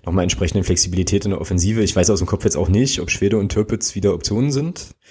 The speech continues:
Das habe ich vergessen, so ein bisschen zu, zu recherchieren, aber auf meiner Laufrunde gestern im M-D-R-Podcast habe ich gehört, dass es wohl knapp werden könnte für beide, gell?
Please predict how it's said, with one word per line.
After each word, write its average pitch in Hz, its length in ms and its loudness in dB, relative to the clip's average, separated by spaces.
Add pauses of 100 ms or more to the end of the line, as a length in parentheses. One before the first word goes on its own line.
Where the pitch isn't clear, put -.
(300)
Das - 140 -2
habe 92 100 2
ich 95 100 -4
vergessen, 98 360 0
so 101 60 0
ein 98 40 -2
bisschen 98 240 -2
zu, 90 380 -8 (180)
zu - 160 -8
recherchieren, 101 540 2
aber 92 180 -2
auf 87 100 -6
meiner 98 160 0
Laufrunde 98 400 2
gestern 107 540 2
im 87 160 -4
M-D-R-Podcast 92 720 0
habe 95 60 0
ich 90 100 -6
gehört, 95 300 0
dass 90 100 -2
es - 160 -4
wohl 98 80 0
knapp - 240 -2
werden 87 140 2
könnte 92 200 -2
für 87 140 -2
beide, 87 280 2
gell? 90 200 -2